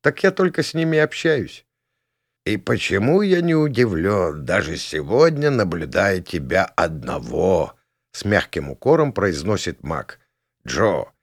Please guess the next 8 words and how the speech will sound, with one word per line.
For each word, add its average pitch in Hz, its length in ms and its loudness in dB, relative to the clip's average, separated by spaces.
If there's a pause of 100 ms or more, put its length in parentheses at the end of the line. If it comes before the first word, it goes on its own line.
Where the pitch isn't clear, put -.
(140)
тебе 107 380 4
с - 100 -6
этими 117 380 2
ребятами 98 600 0
еще 87 300 -2
учиться 98 600 -4
десять 87 560 -4
лет, 95 420 0